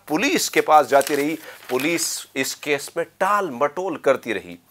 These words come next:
अब ये देखें ना, एसपी कैंट ताहिर वजीर साहब जो है, इस पन्द्रह दिन तक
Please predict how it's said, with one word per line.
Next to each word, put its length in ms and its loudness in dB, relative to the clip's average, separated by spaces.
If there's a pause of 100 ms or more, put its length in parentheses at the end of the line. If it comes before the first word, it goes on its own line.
(240)
अब 120 2
ये 120 2
देखें 240 6
ना, 100 8
एसपी 460 2
कैंट 340 2 (100)
ताहिर 300 6
वजीर 400 0
साहब 280 2
जो 100 -8
है, 220 0 (200)
इस 360 -4 (100)
पन्द्रह 280 8
दिन 200 0
तक 180 0